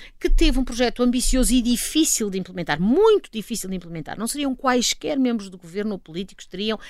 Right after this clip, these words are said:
a coragem de implementar o projeto que o Pedro Nuno Santos,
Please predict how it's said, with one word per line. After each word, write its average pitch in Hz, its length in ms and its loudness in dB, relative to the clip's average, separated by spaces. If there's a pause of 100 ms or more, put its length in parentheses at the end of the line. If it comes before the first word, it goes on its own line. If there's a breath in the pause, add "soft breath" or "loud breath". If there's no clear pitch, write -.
(140)
a 285 120 6
coragem 240 720 2
de 180 80 -8
implementar 175 500 -10
o 202 60 -6
projeto 214 360 -12
que - 60 -20
o 185 40 -18
Pedro 185 240 -12
Nuno 185 140 -12
Santos, 220 280 -8